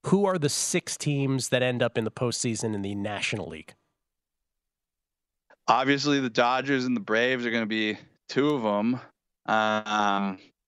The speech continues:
Speaker 2: I'd say the Brewers probably still have the inside track on that division. So we're left with the wild card teams. Um, yeah, I don't know. I, I can tell you, I don't think the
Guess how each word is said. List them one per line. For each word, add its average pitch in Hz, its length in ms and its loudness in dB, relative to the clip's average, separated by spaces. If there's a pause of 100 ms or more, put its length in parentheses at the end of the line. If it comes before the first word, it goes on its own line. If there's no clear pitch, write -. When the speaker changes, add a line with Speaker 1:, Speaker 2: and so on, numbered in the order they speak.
(140)
Speaker 2:
I'd 110 200 0
say 127 140 2
the 113 100 -2
Brewers 120 520 2
probably 113 320 2
still 107 200 0
have 107 200 0
the 107 120 -2
inside 104 360 -2
track 104 320 0
on 107 160 0
that 101 200 -2
division. 98 880 -4 (520)
So 104 340 2
we're 107 120 2
left 113 320 0
with 110 120 0
the 107 80 -6
wild 107 380 2
card 107 300 2
teams. 110 680 -2 (500)
Um, 95 840 0 (960)
yeah, 113 200 2
I 131 40 2
don't 139 140 0
know. 135 240 2
I, 120 240 0 (220)
I 135 80 -6
can - 140 -8
tell 175 200 2
you, 233 180 2
I 123 80 0
don't 151 300 0
think 190 160 -4
the 113 200 -2